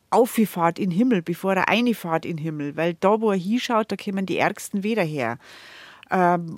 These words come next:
und da hat man, da war man dann schon sehr besorgt. Also wenn der jetzt da irgendwo in, in Richtung Westen geschaut hat, wo sowieso die wieder herkommen, dann, ähm, hat man Angst gehabt, dass es ganz fürchterlich wird.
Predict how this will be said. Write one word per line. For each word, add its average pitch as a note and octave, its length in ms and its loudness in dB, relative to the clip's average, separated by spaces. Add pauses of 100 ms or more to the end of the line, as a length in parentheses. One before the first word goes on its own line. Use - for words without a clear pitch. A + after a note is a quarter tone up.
und F3+ 200 -4
da F#3+ 120 -2
hat G3 140 -4
man, G3+ 100 0
da F#3+ 120 -2
war F#3 120 -2
man F#3 160 -2
dann F3+ 140 0
schon F3+ 120 -4
sehr G3 220 -2
besorgt. G3+ 580 0
Also F3+ 240 -4
wenn F#3+ 140 -4
der F#3 160 -4
jetzt F3 200 -8
da F3+ 60 -2
irgendwo F#3+ 460 -6
in, F3+ 320 -4
in F3 200 -8
Richtung F#3 380 -6
Westen A3 340 0
geschaut G3+ 360 0
hat, F#3 180 -2
wo F3+ 140 -4
sowieso G3 320 -4
die E3 160 -6
wieder D#3+ 180 -6
herkommen, D#3+ 640 -8 (580)
dann, D3 460 -4
ähm, D3 580 -8
hat D3+ 140 -10
man C3 100 -8
Angst C#3 280 -8
gehabt, - 260 -12 (300)
dass E3 140 -8
es E3 160 -12
ganz D#3+ 380 -10 (260)
fürchterlich D#3 600 -2
wird. C#3 200 -10